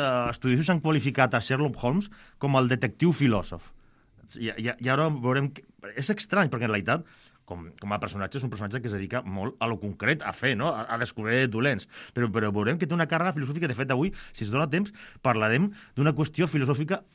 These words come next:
molt profunda i molt transcendental que ve, eh, de la mà de,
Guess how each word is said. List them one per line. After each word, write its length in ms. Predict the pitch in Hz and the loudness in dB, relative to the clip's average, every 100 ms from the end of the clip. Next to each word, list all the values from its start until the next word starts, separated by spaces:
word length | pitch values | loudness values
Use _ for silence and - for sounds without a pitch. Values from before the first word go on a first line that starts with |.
| 110 | -2
molt 300 | 113 180 165 | 2 2 4
profunda 460 | 151 151 165 220 220 - - | 2 2 2 0 -2 -8 0
i 80 | 143 | 2
molt 160 | 170 | 4
transcendental 640 | 175 170 147 123 113 123 180 | 2 2 2 0 0 0 -2
que 160 | 143 | -2
ve, 140 | 123 196 | -2 -2
eh, 340 | - _ 117 110 101 92 87 85 | -6 _ 2 4 4 2 -2 -2
de 80 | 98 | -2
la 80 | 92 | 0
mà 140 | 110 | 2
de, 80 | 143 | 2